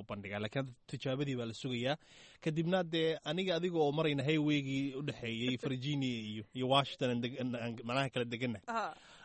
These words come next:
Speaker 1: Ayaa waxay dhici doonaa aniga adigoo baabuurka saaran inuu baabuur ina ag maro oon eegno cidibo kuma jirto.
Speaker 2: <laughs> Een, adaa ku watee, Farrow, een,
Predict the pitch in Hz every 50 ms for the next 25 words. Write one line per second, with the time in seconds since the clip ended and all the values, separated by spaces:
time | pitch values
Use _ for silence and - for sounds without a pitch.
0 | - 135 139 147 160 160 160 170 156 147 147 143 139 143 139 139 143 143 139 -
1 | _ _ - 135 139 151 160 160 156 143 151 151 143 135 131 131 143 - - -
2 | - - 131 131 143 151 156 143 131 127 131 135 151 160 151 139 135 127 127 139
3 | 139 147 127 120 113 123 143 160 - _ _ _ _ _ _ - 139 143 143 143
4 | - 143 139 135 127 143 160 180 175 147 151 151 143 170 170 - 165 165 160 151
5 | - - - - - - - - - 320 - - 349 285 - - - - - -
6 | - - - - 277 285 285 285 285 277 240 311 349 349 359 - 381 359 - -
7 | 349 311 294 - - 359 320 302 294 285 269 269 262 262 254 247 247 254 254 247